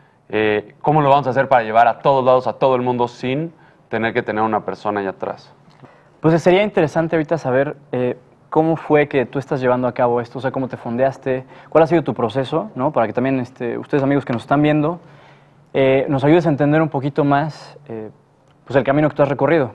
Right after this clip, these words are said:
Speaker 2: ¿no? Y también algo que a mí me parece muy acertado es que, pues, estás tomando en cuenta el mercado mexicano, ¿no? Que creo que, la verdad, me parece bastante,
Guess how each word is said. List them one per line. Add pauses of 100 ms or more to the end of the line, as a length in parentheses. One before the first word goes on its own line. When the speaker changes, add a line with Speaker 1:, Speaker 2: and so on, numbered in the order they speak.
(120)
Speaker 2:
¿no?
Y
también
algo
que
a
mí
me
parece
muy
acertado (500)
es
que, (500)
pues,
estás
tomando
en
cuenta
el
mercado
mexicano,
¿no?
Que
creo
que,
la
verdad, (100)
me
parece
bastante,